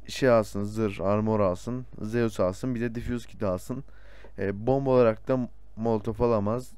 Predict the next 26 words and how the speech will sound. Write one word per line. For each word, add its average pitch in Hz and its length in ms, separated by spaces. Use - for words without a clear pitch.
E, 98 360
bir 131 40
tane 123 240
flash 120 300
alsın, 110 360
bir 110 40
tane 117 200
ne 113 60
alsın? 107 400
Bir 135 40
tane 127 240
grenade, 113 420
bir 117 60
tane 107 240
de 127 180
smoke 113 400
alsın. 98 360
Şimdi 135 300
siz 131 220
bunları 127 280
ayarladınız. 123 600
Burada 120 300
bu 120 80
arada 120 300
üstüne 117 360
gelince, 120 560